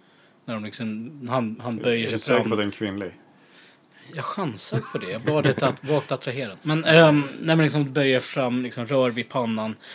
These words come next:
Speaker 1: visar på någon form av liksom kroppslig,
Speaker 2: Mm.
Speaker 1: fysisk närhet, någon relation. Och sen så väljer han ändå att liksom, nej men, jag fuckar off med, med duden här, liksom mitt nya husdjur och hans skepp.
Speaker 2: Jag tycker det är så schysst att de har en, en sån variation på Wookiees, att det inte ser ut som i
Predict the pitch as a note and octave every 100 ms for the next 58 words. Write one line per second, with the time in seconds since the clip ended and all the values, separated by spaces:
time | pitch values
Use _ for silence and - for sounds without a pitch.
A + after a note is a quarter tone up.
0 | - _ C3 B2 - A#2+ B2 A2 G#2 A#2
1 | G#2 G#2+ G2+ A#2 A2 A#2+ - - A2 G#2
2 | F#2+ A#2+ - A2+ - B2 A2+ A2 G#2+ A#2
3 | G#2+ G#2+ G#2+ D3+ A#2 G2+ - - B2 G#2
4 | G#2+ G#2+ G2 G2 A2 G2+ G2+ A2 F#2+ G2
5 | - - - A2 A2+ G2 F#2 - - -
6 | - - - _ G#2+ - A2 A#2+ A2 G#2+
7 | A2+ G2+ F#2 - - - C#3 F#2+ G#2+ G2+
8 | F#2+ G2 F#2 F2 - G2 - G2+ F#2 G2
9 | F#2+ - G#2 G2+ G2+ - A#2 - - -
10 | - - C3 C3 B2 A3 D#3+ - C#3 A#2
11 | A2 A2 G#2 G#2+ G#2+ G#2+ G#2 G2+ - C#3+
12 | G2 F#2 E2+ - G2+ G#2 G2+ - - G#2+
13 | - G2 F#2+ F#2 F#2